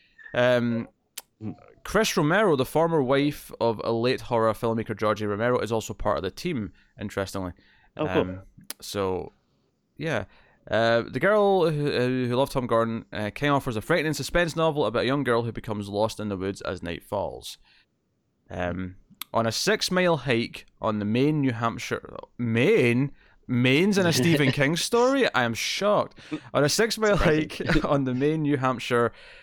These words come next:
Speaker 1: uh, branch of the App-, yeah, I should probably say Hampshire 'cause it's not a, it's not a, a British location, but Hampshire.
Speaker 2: <laughs>
Speaker 1: That, that's how you pronounce it in the U K, Timmy, just in case you're curious.
Speaker 2: <laughs>
Speaker 1: We were, we were talking about, uh,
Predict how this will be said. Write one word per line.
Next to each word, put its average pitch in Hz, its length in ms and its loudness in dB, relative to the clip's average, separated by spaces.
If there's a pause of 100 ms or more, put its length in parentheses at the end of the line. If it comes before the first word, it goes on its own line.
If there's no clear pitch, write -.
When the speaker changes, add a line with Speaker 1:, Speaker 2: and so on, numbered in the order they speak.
(160)
Speaker 1:
uh, 113 200 4
branch 107 640 -2 (480)
of 113 180 0
the 110 100 2
App-, - 220 -4 (960)
yeah, 127 80 2
I 127 40 0
should 143 120 -4
probably 214 140 2
say 165 100 0
Hampshire 101 560 -2
'cause 104 160 -8
it's 107 100 -8
not 98 280 -2
a, 82 40 -18 (120)
it's - 140 -16
not 110 120 -2 (240)
a, 95 160 -12
a 101 40 -8
British 98 360 -4
location, 92 440 -8
but - 200 -10 (120)
Hampshire. - 460 -4
Speaker 2:
<laughs> - 360 -2 (1300)
Speaker 1:
That, 143 100 2
that's 160 180 2
how 165 60 4
you 139 120 4
pronounce 113 380 0
it - 20 -4
in 90 60 -6
the 98 80 -4
U 98 100 -4
K, 90 160 -8
Timmy, 98 300 -6
just 110 180 -12
in 107 60 -8
case - 260 -10
you're 98 160 -10 (640)
curious. - 400 -8 (460)
Speaker 2:
<laughs> - 340 -20
Speaker 1:
We 120 80 2
were, 120 140 4
we 135 60 0
were 139 80 4
talking 151 320 0
about, 117 380 2
uh, 101 460 2